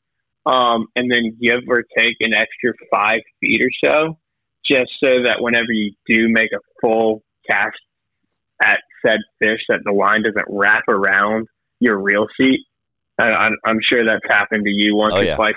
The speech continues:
Speaker 1: before. Um, so just have a little bit more than you can cast.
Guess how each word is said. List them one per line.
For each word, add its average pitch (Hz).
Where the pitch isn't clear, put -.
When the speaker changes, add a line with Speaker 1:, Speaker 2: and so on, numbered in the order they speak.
Speaker 1:
before. 110
Um, 98
so 131
just 156
have 190
a 185
little 165
bit 180
more 165
than 170
you 143
can 139
cast. 131